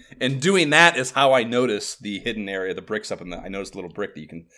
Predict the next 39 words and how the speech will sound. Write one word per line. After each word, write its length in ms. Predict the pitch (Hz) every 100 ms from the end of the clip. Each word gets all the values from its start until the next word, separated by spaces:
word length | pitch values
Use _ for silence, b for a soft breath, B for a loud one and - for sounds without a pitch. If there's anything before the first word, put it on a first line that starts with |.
| b -
break 240 | 101 95
up 100 | 85
in 60 | 85
the 60 |
top 240 | 82 92 82
left 160 | 82 -
corner, 240 | 92 78
you 120 | 67
know? 180 | 67 65
So 120 | -
it's 120 | 80
just 200 | 85 - - B B B
the 100 | -
game 220 | 92 95
that 100 | 90
never 240 | 85 82 78
stops 320 | - 78 -
fucking 300 | 69 67 64
giving 300 | 64 64 53
as 100 | 62
far 240 | - -
as, 140 | 60 -
like, 160 | -
just 180 | - -
more 240 | 82 78 78
secret 340 | - - 69 - -
stuff 360 | - 69 -
on 100 | 67
top 220 | - 67
of 100 | 71
more 140 | - -
secret 260 | - -
stuff 240 | - - -
on 120 | -
top 180 | - -
of 60 | -
more 100 | -
secret 280 | - -
stuff. 140 | -